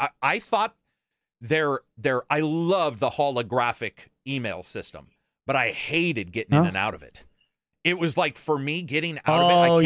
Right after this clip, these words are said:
Speaker 2: yeah.
Speaker 1: remember, but it was like escape didn't work. I had to, it was
Speaker 2: Okay,
Speaker 1: like
Speaker 2: yeah, you have to click it.
Speaker 1: Yeah, yeah. There was
Speaker 2: Right?
Speaker 1: some, yeah, there
Speaker 2: Yeah.
Speaker 1: was something with clicking it, but the
Speaker 2: True,
Speaker 1: stories
Speaker 2: escape
Speaker 1: were
Speaker 2: doesn't
Speaker 1: well
Speaker 2: work.
Speaker 1: done.
Speaker 2: It pauses the game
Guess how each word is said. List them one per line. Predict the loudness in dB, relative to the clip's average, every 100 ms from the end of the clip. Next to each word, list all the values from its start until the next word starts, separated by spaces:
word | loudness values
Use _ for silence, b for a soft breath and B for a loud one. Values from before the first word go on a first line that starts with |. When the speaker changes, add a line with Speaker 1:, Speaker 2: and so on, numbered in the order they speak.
| 6
Speaker 2:
yeah. | 4
Speaker 1:
remember, | 2 0
but | -2
it |
was | -2
like | -4 -4
escape | -10 -8 -4 -4 -4
didn't | -10 -10 -6
work. | -6 -6 _ -6
I | -4
had | -2
to, | -4
it | -2
was | 0
Speaker 2:
Okay, | 4 2
Speaker 1:
like | 4
Speaker 2:
yeah, | 4
you | 6 4
have | 4 2
to | 2
click | 0 0 2 0
it. | -4 -6 _
Speaker 1:
Yeah, | -6 -4 -6 -14 _
yeah. | -8
There | 0 2
was |
Speaker 2:
Right? | 0
Speaker 1:
some, | -2 -6 -4
yeah, | -2 2
there | 4
Speaker 2:
Yeah. | 2
Speaker 1:
was | 2
something | -2 -2 -4
with | -4 -4
clicking | -4 -6 -4 -6
it, | -8 _
but | -4 -4 -4
the | -6
Speaker 2:
True, | 2 4
Speaker 1:
stories | 6 4
Speaker 2:
escape | 4 4 4
Speaker 1:
were | 4
Speaker 2:
doesn't | 4 6
Speaker 1:
well | 6
Speaker 2:
work. | 8 6 4
Speaker 1:
done. | 0 -16 _ _ _
Speaker 2:
It | -4 -4 -2
pauses | -2 0 0 2
the | 2
game | 4 4 4 0 -2